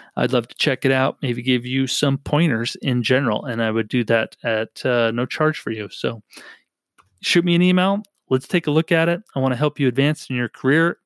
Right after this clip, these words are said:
if you already have one. If you're just starting out, let's make sure it's set up the right way, and I want to be here to help you. So hopefully these tips helped you. Hopefully they made sense to you. Uh, sometimes not demonstrating it on a computer,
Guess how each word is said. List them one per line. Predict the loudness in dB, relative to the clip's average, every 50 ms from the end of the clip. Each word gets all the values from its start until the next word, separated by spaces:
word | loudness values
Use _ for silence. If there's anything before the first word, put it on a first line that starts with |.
| _ _ _ _ _ _ -12
if | -12 -10 -6
you | -6 -6
already | -6 -4 -4
have | -2 -2 -2 0
one. | 0 0 0 0 -2 -6 -12 -20 -20 _ _
If | _ -8
you're | -6
just | -6 -4 -6
starting | -4 -4 -2 -2 -2 -2 -2 -2
out, | 0 0 -2 -2 -4 _ _ _ _ -20
let's | -20 -16 -10
make | -10 -8 -8
sure | -6 -2 -2 -2 -2
it's | -2 -4 -6
set | -4 -2 -2 -4
up | -4 -8
the | -8 -6
right | -6 -6 -8 -6
way, | -4 -4 -2 -2 -2 -6 -8 _ -20 -20 -20 -20 -20 _ _ _ -8
and | -8 -6 -6
I | -6 -4 -2 0 0
want | 0 0 0 0 0 -2 -6
to | -6
be | _ -4 -2
here | 0 -2 -2
to | -2
help | -4 -4 -6 -6 -10
you. | -16 -18 -18 _ _ _ _
So | -4 -2 -2 -2 -2 -6 -12 -16 -18 -18 -4 -2
hopefully | -2 0 2 2 2 4
these | 4 4 2 2
tips | 0 -2 -2 -2 -2 -4 -4
helped | -2 -4 -4 -4 -2 2
you. | 2 4 4 2 -2 -4 -12 -20 -20 _ _
Hopefully | -6 0 0 2 2
they | 2
made | 2 0 -2 -2
sense | -2 -2 -2 -2 -2 -6 -8
to | -6 0
you. | 0 2 2 0 -2 -8 _ -20 _ _ _ _ -6
Uh, | -4 -2 -2 -2 -4
sometimes | -4 -4 -8 -8 -4 -2 -2 -2 -2 -2
not | -4 -4 -4 -2 _
demonstrating | -2 0 0 0 -2 -2 -2 0 0 0 2 0 -2
it | -4 -4
on | -6 -8
a | -10
computer, | -10 -12 -12 -12 -2 0 2 2 4 2 0 0 -2